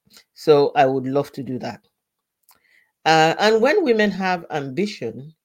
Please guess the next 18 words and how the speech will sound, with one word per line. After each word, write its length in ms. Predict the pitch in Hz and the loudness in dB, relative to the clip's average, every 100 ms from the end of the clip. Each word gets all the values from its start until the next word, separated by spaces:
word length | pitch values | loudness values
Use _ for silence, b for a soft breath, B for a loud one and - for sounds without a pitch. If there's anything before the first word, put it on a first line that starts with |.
| b b b | b b b
they 80 | 180 | -2
are 60 | |
more 300 | 175 185 233 | 0 2 4
likely, 640 | 240 208 185 - 196 190 196 | 4 2 -2 -6 -6 -6 -10
when 180 | - 160 | -6 -4
you 180 | 165 170 | -2 -6
tune 280 | - 262 262 | -8 -8 -4
into 280 | 233 214 185 | -4 -4 -4
your 280 | 160 131 120 - - | -4 -4 -8 -20 -14
ambition, 400 | 139 131 160 160 | -10 -8 -8 -8
you're 120 | 160 | -8
more 220 | 180 226 220 | -6 -4 0
likely 420 | 175 160 156 151 | 0 -2 -8 -12
to 120 | 147 | -10
want 220 | 135 135 135 | -8 -8 -10
to 80 | |
take 280 | 127 135 131 | -12 -12 -8
risks 500 | 143 202 - - - | -6 -6 -6 -16 -20